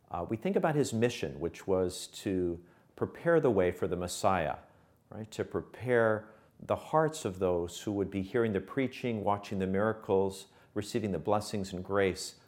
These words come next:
of our Lord. Uh, that was actually a, a practice that happened in the ancient world in the East, that a herald would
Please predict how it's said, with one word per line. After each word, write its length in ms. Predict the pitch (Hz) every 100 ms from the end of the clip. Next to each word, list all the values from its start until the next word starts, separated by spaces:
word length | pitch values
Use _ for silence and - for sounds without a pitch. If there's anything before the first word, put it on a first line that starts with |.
| _ -
of 160 | 90
our 120 | 87
Lord. 400 | 87 101 85 - - _ _ _ _ _
Uh, 200 | - 90 87 - -
that 180 | 123
was 180 | 180 143
actually 680 | - 127 - 120 110 95 -
a, 240 | - 87 90
a 140 | - - -
practice 440 | 147 175 - -
that 140 | - 95
happened 480 | 123 127 92 90 -
in 340 | 98 92 87 82 - _
the 100 | -
ancient 320 | 104 101 95
world 240 | 107 101 90
in 80 | 85
the 100 | -
East, 500 | 143 117 - - -
that 140 | -
a 60 | 90
herald 420 | 120 185 113 95
would 260 | 104 95